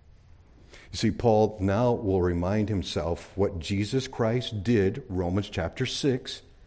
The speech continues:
"He delivered me from the power of sin." You know, I've sat in on over fifty ordination councils, and I always ask pastors this, uh, "How are you sanctified?"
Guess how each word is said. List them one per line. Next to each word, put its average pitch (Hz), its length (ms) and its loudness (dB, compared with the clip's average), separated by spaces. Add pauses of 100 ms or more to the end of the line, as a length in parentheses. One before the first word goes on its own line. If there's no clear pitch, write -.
(280)
"He 135 160 4
delivered 131 500 6
me 92 140 2
from 98 180 -2
the 92 80 2
power 80 560 -6 (720)
of 85 180 -6
sin." 69 360 -8 (1400)
You 127 80 6
know, 123 80 10
I've 113 200 8 (280)
sat 110 340 2
in 107 160 2
on 98 160 2
over 95 180 0
fifty 104 320 -4
ordination 92 540 -2
councils, 90 460 -4
and 90 120 -2
I 87 60 -4
always 98 300 0
ask 92 320 -4
pastors 90 540 -4
this, 78 440 -8 (1080)
uh, 92 580 0
"How 175 180 2
are 175 80 2
you 120 100 2
sanctified?" 90 840 -4